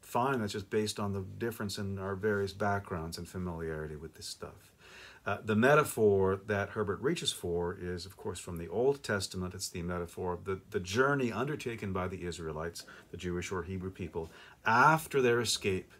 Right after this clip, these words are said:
from Egypt, uh, in Exodus, toward what's called the Promised Land, the land of Canaan. Uh, and this story of the Israelites' journey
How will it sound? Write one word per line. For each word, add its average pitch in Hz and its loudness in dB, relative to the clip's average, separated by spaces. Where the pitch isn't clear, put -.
from 92 -2
Egypt, 95 -6
uh, 87 -8
in 113 -6
Exodus, 82 -8
toward 131 10
what's 110 -2
called 107 -4
the 104 -2
Promised 104 0
Land, 80 -6
the 82 -12
land 80 -6
of 80 -6
Canaan. 90 -2
Uh, 87 -2
and 87 -4
this 85 -2
story 117 6
of 110 0
the 107 2
Israelites' 110 0
journey 110 0